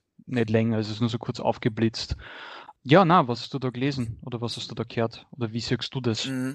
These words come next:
Speaker 2: ähm, ich weiß es gar nicht mehr ganz genau, beziehungsweise wie ich sehe, ich bin da auch ein bisschen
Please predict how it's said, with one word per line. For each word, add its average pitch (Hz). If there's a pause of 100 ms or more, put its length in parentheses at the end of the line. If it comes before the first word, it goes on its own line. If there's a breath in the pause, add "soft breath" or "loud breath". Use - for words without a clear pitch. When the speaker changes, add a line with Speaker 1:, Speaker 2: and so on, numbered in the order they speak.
Speaker 2:
ähm, 127
ich -
weiß 165
es 226
gar 190
nicht 180
mehr 151
ganz 151
genau, 123
beziehungsweise 147
wie 135
ich -
sehe, 151
ich 135
bin 151
da 143
auch -
ein 123 (380)
bisschen 139